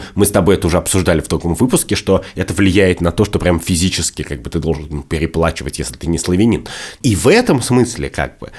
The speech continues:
мне кажется, что это может работать только так, что когда на циане висит, там, четырнадцать в Москве или сколько-то процентов объявлений только для славян, то ты должен говорить: «Окей, я не пойду на циан.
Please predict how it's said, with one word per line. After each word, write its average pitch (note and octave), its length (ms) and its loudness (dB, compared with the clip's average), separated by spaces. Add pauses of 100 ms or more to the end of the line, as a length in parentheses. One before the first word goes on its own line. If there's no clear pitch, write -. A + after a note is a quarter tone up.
(100)
мне G2 160 2
кажется, C3+ 320 -2
что B2 80 -2
это B2 80 4
может B2 160 2
работать A#2 340 0
только A#2+ 260 2
так, - 440 -2 (100)
что - 400 0 (100)
когда G2 280 0
на F#2+ 160 4
циане G2 480 0
висит, - 480 -6 (100)
там, D2 220 -6
четырнадцать D2+ 640 -6
в - 20 -20
Москве D2 380 -6
или C2+ 180 -6
сколько-то - 640 -12 (200)
процентов - 680 -8 (160)
объявлений D2+ 560 0
только D2 260 -2
для C#2+ 160 -4
славян, E3 420 0 (160)
то - 80 -6
ты - 60 -6
должен C#3 240 6
говорить: C#3 180 2
«Окей, - 160 2
я G2+ 140 2
не B2+ 140 4
пойду F#2+ 260 2
на G2 120 2
циан. D2 420 -4